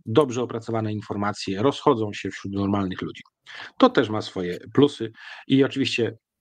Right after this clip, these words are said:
wszystkim tym, którzy nas wspierają w tym, żebyśmy mogli niezależnie robić materiały, tak jak na przykład wczoraj chłopaki zrobiły kompletnie bez reklam,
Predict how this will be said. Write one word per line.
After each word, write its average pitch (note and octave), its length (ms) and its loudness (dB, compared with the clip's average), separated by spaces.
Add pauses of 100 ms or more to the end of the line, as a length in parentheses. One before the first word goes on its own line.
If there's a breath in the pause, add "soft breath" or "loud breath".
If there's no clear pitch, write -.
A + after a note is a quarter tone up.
(400)
wszystkim C#3+ 360 0
tym, - 180 -8
którzy A#2 400 2
nas C3 560 -2
wspierają F2 640 0
w - 60 -18
tym, B2 160 2
żebyśmy A2 440 0
mogli A2+ 380 0
niezależnie A#2+ 640 0
robić F2+ 420 -8
materiały, F#2 600 -2
tak C#3 200 4
jak B2+ 140 2
na A#2+ 80 -4
przykład A2+ 280 -4
wczoraj A#2 260 0
chłopaki G#2+ 420 -4
zrobiły G2+ 340 -2
kompletnie G#2+ 460 -2
bez G#2 220 2
reklam, G#2+ 540 0